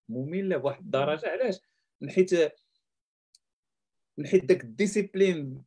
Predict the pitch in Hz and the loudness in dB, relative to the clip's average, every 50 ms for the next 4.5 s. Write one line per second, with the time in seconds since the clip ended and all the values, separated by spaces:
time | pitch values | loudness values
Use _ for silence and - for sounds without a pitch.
0 | _ - 123 123 120 131 190 185 185 - - - - - - 131 120 - _ _ | _ -20 -20 -8 0 2 2 2 2 2 0 -2 -2 -2 -8 -20 -20 -20 _ _
1 | _ _ - 185 190 185 - - 170 147 131 - - 131 143 160 160 156 151 156 | _ _ 4 4 4 4 4 -4 -8 -8 -8 -8 -8 -6 -4 -4 -4 -4 -6 -6
2 | 139 120 123 127 127 - 147 139 139 143 147 151 147 - 131 - - 156 156 156 | -6 -6 -8 -6 -2 0 0 0 0 -2 -4 -4 -6 -6 -6 -4 -4 -2 -2 -2
3 | 131 123 117 131 127 - 147 139 131 120 127 120 123 127 135 147 147 143 147 160 | -4 -6 -8 -10 -6 -2 0 0 0 0 -2 -2 -4 -4 -4 -2 -2 -2 -2 -2
4 | 175 185 190 240 320 359 277 - - | -2 -4 -2 -4 -4 -4 -4 -6 -8